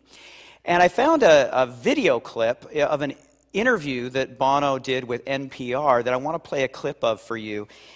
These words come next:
And just kind of give you a, a question to be thinking about as you listen to what he says. How does surrender involve listening?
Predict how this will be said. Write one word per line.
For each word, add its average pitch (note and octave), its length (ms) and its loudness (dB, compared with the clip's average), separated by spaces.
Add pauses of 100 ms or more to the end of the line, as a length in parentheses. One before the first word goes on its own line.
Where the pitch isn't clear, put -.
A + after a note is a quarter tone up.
(240)
And C#3 360 0 (960)
just B3 300 -8
kind D#4 160 2
of F#3+ 120 -12 (140)
give F#3+ 160 -4
you G#3+ 160 2
a, C#3 280 6
a B2+ 40 4
question D3+ 640 -2
to C3 160 -6
be B2 120 -8
thinking E3+ 360 -8
about A#2+ 220 2
as A#2 100 -8
you A#2+ 100 -10
listen C3 300 -6
to A#2+ 60 -4
what A2+ 140 -4
he A2+ 60 -10
says. B2 320 -2 (240)
How G#3 240 -2
does A#3+ 160 -2
surrender C3+ 960 -4 (440)
involve B2 760 -2 (240)
listening? C3+ 600 -12